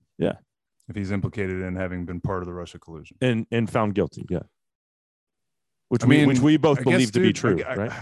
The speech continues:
Speaker 2: I mean, I guess it just comes down to how well they can control the beliefs of people of reality,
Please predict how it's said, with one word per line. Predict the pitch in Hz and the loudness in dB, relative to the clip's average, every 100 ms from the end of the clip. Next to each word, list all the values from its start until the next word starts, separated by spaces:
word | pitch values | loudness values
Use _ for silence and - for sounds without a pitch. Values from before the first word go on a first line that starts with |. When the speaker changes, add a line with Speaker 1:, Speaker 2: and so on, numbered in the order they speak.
| - 113 | -14 -8
Speaker 2:
I | |
mean, | 131 135 | -4 -2
I | 127 | -2
guess | 143 147 | -4 -6
it | 147 | -8
just | 147 - | -8 -8
comes | 151 147 120 | -4 -4 -2
down | 120 143 139 | -2 -2 -2
to | - 135 127 120 - - | -4 -4 -2 -4 -8 -8
how | 110 123 | -4 -2
well | 131 120 120 | 0 -2 -2
they | 120 120 | -4 -6
can | 117 | -8
control | 104 110 - 107 120 | -6 -6 -4 -6 -4
the | 117 98 _ _ _ _ _ _ _ _ _ _ _ - | -6 -8 _ _ _ _ _ _ _ _ _ _ _ -10
beliefs | 107 110 135 - - | -8 -4 -4 -6 -12
of | 101 - | -12 -8
people | 117 117 110 104 | -8 -6 -6 -6
of | 92 | -6
reality, | 101 107 170 - | -10 -8 -10 -12